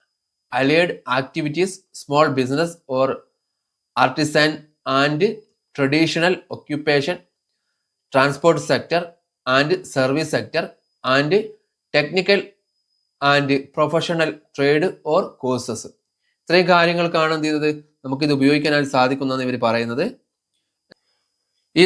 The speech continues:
സ്കീമിന് കീഴിൽ കൃഷി അനുബന്ധ പ്രവർത്തനങ്ങൾ, ചെറുകിട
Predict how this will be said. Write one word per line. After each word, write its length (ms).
സ്കീമിന് 460
കീഴിൽ 380
കൃഷി 320
അനുബന്ധ 320
പ്രവർത്തനങ്ങൾ, 540
ചെറുകിട 360